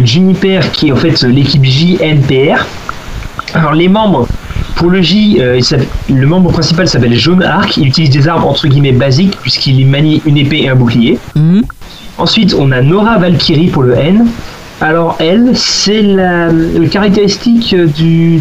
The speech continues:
Speaker 1: de la fille bourrine, puisqu'elle manie un gros marteau de guerre qui peut aussi servir de lance-grenade.
Speaker 2: Ça, c'est cool.
Speaker 1: Voilà. Pour le P, on a Pyranikos, qui est considérée comme l'une des meilleures élèves de l'académie. Elle manie une épée pouvant se changer en lance ainsi qu'un bouclier.
Speaker 2: Ouais.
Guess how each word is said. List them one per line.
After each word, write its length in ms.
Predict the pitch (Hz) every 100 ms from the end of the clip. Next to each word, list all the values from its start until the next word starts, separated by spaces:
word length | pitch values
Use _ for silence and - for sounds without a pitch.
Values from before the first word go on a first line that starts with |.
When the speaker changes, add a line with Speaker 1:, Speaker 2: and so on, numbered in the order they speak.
| 139
Speaker 1:
de 60 | 143
la 100 | 165
fille 300 | 160 - 226
bourrine, 400 | 190 160 143 113 -
puisqu'elle 320 | - - 170
manie 360 | 170 180 214 233
un 120 | 131
gros 180 | 123 190
marteau 300 | 202 143 170
de 40 |
guerre 300 | 151 220 -
qui 80 | 156
peut 140 | 175
aussi 180 | 170 185
servir 300 | 202 185 202
de 60 | 202
lance-grenade. 380 | 185 165 160 -
Speaker 2:
Ça, 40 |
c'est 80 | -
cool. 340 | - 208 123 - - - - - -
Speaker 1:
Voilà. 220 | - - - - - - - -
Pour 160 | - 185
le 120 | 226
P, 220 | 233 240
on 140 | 196 139
a 60 |
Pyranikos, 920 | 127 - 226 208 190 - 190 240 - 120 117 - -
qui 140 | - 135
est 20 |
considérée 380 | 139 - 143 151
comme 160 | 131
l'une 300 | 123 127 127
des 140 | 123 131
meilleures 300 | 147 180 156
élèves 180 | 170 147
de 60 |
l'académie. 560 | 139 147 143 143 185 226
Elle 180 | 127 131
manie 280 | 156 190
une 180 | 175 143
épée 200 | 185 202
pouvant 220 | 196 143
se 140 | 131 139
changer 360 | - 170 175
en 80 | 143
lance 340 | 135 180 185 131
ainsi 220 | - 131
qu'un 120 | 131
bouclier. 400 | 120 117 117 233 -
Speaker 2:
Ouais. 440 | 135 123 120 127